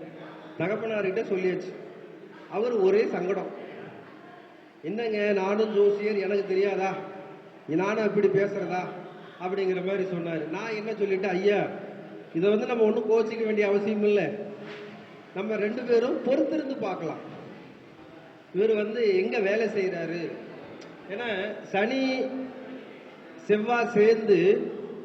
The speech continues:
ஒரு ஜாதகத்துல திரிகோணத்துல சந்திரனும் அதுக்கு ரெண்டுல கேதுவும் இருந்தா ஃபாரின்ல வேலை செய்யலாம் அப்படிங்கும்போது, "ஆமா, வேலை செய்யறாரு, அங்கனக்குள்ளேயே மேரேஜும் ஆயிரலாம்,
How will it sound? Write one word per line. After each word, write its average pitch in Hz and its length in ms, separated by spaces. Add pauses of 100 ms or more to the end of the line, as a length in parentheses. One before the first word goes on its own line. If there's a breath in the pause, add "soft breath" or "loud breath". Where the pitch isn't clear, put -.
(120)
ஒரு 165 120
ஜாதகத்துல 220 680 (1120)
திரிகோணத்துல 240 640
சந்திரனும் 233 840
அதுக்கு 190 340
ரெண்டுல 202 540
கேதுவும் 214 360
இருந்தா 202 320
ஃபாரின்ல 202 640
வேலை 180 240
செய்யலாம் 160 460 (500)
அப்படிங்கும்போது, 165 760
"ஆமா, 180 360
வேலை 165 300
செய்யறாரு, 139 560 (1040)
அங்கனக்குள்ளேயே 208 640 (120)
மேரேஜும் 185 480
ஆயிரலாம், 165 600